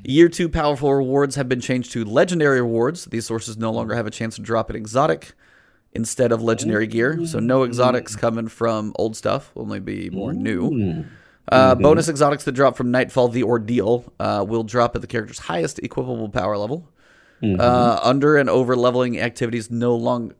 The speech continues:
Speaker 1: no longer adjust how much power is received from the rewards. I didn't even know that was a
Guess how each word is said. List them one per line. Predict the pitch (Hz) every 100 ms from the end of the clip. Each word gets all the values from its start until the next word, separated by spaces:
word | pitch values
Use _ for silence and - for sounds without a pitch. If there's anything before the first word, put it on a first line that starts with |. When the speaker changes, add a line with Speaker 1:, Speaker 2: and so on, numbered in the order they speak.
| _
Speaker 1:
no | 120 160 185
longer | 170 156
adjust | 110 117 131 131
how | - 131
much | 131 107 -
power | 123 123
is | - 107
received | 110 - 185 190
from | 131 113
the |
rewards. | 117 113 156 -
I | 185
didn't | 220
even | 175 131
know | 120
that | 104
was |
a | -